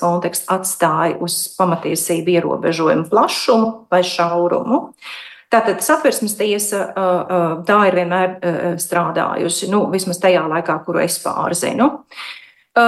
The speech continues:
nākamais, kas attiecās uz, eh, vispārējās, eh, jurisdikcijas, eh, tiesām un tādām tiesām, kurām vairāk ir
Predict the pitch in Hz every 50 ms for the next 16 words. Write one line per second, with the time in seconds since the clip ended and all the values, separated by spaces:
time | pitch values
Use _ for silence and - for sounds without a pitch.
0 | 233 233 226 233 233 226 233 240 247 254 262 262 262 262 247 220 202 190 196 196
1 | - 247 240 - - 254 294 320 - 285 254 240 247 - - 220 208 202 196 196
2 | 196 196 - - - - 240 233 226 226 226 196 - - - - - - 202 196
3 | 196 185 185 180 175 175 170 180 294 311 - - 269 208 185 180 185 - - 170
4 | - - 143 147 147 - - - - - 190 185 185 185 185 196 220 208 196 180
5 | 180 170 170 - - - 190 175 151 160 175 - - - - - - 170 165 160
6 | 165 - - - - - 226 220 202 190 - - 196 180 180 - 131 - - 196
7 | 196 190 233 262 277 240 233 202 190 196 269 269 262 - 254 214 196 190 202 202
8 | - - - - - - - _ _ _ 262 262 254 226 214 214 214 220 220 240
9 | 294 330 339 330 302 240 208 202 202 196 214 208 - - - 247 254 247 254 254
10 | -